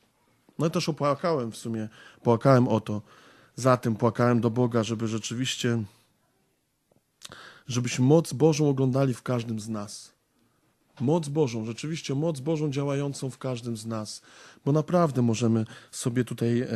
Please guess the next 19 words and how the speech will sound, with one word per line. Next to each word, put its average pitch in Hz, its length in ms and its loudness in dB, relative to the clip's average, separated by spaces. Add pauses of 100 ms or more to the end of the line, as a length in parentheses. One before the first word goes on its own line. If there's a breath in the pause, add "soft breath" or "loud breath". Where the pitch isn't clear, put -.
(180)
wiele 123 280 4
morałów 110 380 2
prawić, 107 580 -4
wiele 135 300 2
mogę, 110 280 0
e, 107 60 -2 (500 loud breath)
e, 110 1080 -4
gdzieś 113 340 -8
ja 123 380 2 (240)
pouczać 120 500 0
innych, 120 540 -2 (320 loud breath)
mogę 123 220 2
starać 131 400 -2
się 117 220 -2
wpływać 127 580 2
na 123 100 -2
innych 120 300 0
swoimi 117 340 -2
słowami, 113 600 -4